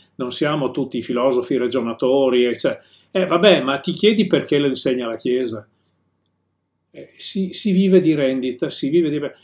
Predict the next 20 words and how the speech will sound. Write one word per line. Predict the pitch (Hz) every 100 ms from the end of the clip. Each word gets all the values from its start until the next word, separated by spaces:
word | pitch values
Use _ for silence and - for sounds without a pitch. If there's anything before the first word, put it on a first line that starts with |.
| _ _
piano | 180 196 214
piano, | 220 196 147 127 139 165 - 185 _ 180
siccome | - 175 - 185 180 165 117 117 - _ _
tutto | 180 180 180 127
ciò | - 156
che | 156 - 117 131
è | 139
il | 131 113
potere | - 120 151 151 131 117
di | 117 117
Satana | - 143 - 110
attraverso | 107 117 120 139 -
il | 113
mondo | 131 135 110 107 _ _ _ _ _ _
tende | - 151 143 123
per | - 131
osmosi | 123 120 135 156 143 117
a | 113
entrarti | 113 143 147 - 143
dentro, | 135 135 117 110 143 170 196